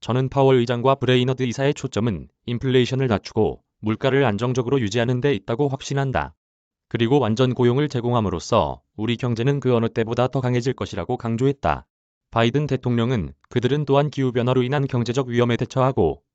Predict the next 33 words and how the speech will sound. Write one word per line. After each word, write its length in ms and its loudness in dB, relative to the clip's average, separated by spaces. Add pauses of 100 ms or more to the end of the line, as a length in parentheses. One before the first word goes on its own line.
금융 280 2
시스템의 420 -2
새로운 360 0
위험보다 460 2
앞서 280 0
나가기 360 -2
위해 380 -2 (220)
긴급 340 -4
조치가 340 -4
필요하다는 540 0
제 120 -2
깊은 260 -6
신념을 420 -2
공유한다며 760 -2 (200)
근본적으로 720 0 (240)
올해의 320 2
경제적 440 -2
성공을 380 0
이어나가려면 800 0 (200)
연준의 360 0
안정성과 580 0
독립성이 540 -2
필요하고 640 0 (160)
지난 260 0
이십 240 -6
개월 240 2
동안 260 -2
신종 360 0
코로나 340 0
바이러스 360 -4
감염증 440 -4
사태를 380 -2
거치면서 640 -4